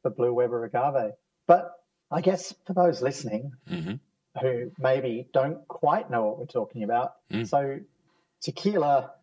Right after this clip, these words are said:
Speaker 1: is made from agave, and all tequila must be made from only one species of agave,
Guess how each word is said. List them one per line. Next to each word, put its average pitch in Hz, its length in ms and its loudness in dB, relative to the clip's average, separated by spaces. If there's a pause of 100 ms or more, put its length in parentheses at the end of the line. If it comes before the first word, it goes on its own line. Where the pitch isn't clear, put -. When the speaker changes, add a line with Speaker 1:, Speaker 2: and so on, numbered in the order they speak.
(160)
Speaker 1:
is 120 160 -4
made 127 240 0
from 113 160 -2
agave, 107 560 0 (260)
and - 160 0
all 170 160 4
tequila 127 540 0
must 127 320 -8
be 127 100 -10 (120)
made 113 160 -4
from 120 140 -2
only 123 220 -2
one 127 300 0
species 117 580 -4
of 107 80 -8
agave, 110 380 -4